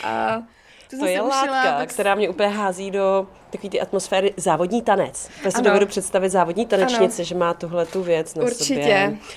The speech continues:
Speaker 2: Elastická sametová látka
Speaker 1: S
Speaker 2: s,
Speaker 1: takovýma
Speaker 2: s drobnými perličkami,
Speaker 1: zrcátkama
Speaker 2: takovými.
Speaker 1: takový
Speaker 2: Hmm.
Speaker 1: jsou, no. S taky ty nažehlený, jako.
Speaker 2: <laughs>
Speaker 1: To je
Speaker 2: Skvělý.
Speaker 1: taková,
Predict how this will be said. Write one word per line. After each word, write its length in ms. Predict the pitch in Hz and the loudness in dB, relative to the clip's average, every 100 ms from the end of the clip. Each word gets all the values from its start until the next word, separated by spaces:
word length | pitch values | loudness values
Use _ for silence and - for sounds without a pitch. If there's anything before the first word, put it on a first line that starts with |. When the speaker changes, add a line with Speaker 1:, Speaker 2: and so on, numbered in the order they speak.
| - - | -10 -2
Speaker 2:
Elastická 1080 | 175 175 - 185 - - 190 185 185 185 - | 0 -2 -4 -8 -8 -2 0 2 4 2 0
sametová 600 | 175 180 175 165 170 165 | -2 0 0 0 0 0
látka 640 | 160 147 151 - 165 160 156 | 0 -2 -6 -6 -4 -4 -4
Speaker 1:
S 60 | |
Speaker 2:
s, 40 | - | -6
Speaker 1:
takovýma 400 | 262 240 226 220 | -2 0 0 0
Speaker 2:
s 40 | |
drobnými 360 | 180 160 160 165 | 0 0 0 -2
perličkami, 600 | - 156 160 - - 247 | -4 -8 -8 -12 -2 0
Speaker 1:
zrcátkama 760 | 220 - 240 269 - 240 233 | 0 2 2 0 -2 0 0
Speaker 2:
takovými. 180 | 226 170 | -2 -2
Speaker 1:
takový 160 | 160 156 - | -2 -2 -4
Speaker 2:
Hmm. 80 | - | -4
Speaker 1:
jsou, 160 | 233 | -4
no. 300 | 226 202 202 233 254 | -2 -2 -4 -4 -8
S 80 | - | -6
taky 220 | 254 247 | -4 -2
ty 100 | 247 | 2
nažehlený, 640 | 240 226 240 240 226 226 220 | 2 2 0 0 0 -2 -4
jako. 420 | 220 226 233 226 | -6 -6 -4 -4
Speaker 2:
<laughs> 40 | 240 247 - 359 311 - 415 - - 370 - - - - - - 508 440 359 | -4 -6 -4 -4 -2 2 2 2 -2 -2 -6 -20 -20 -20 -20 -6 -2 -2 -2
Speaker 1:
To 60 | |
je 60 | 233 | -2
Speaker 2:
Skvělý. 240 | 226 220 | 0 0
Speaker 1:
taková, 460 | 214 226 214 220 | 0 -2 -4 -6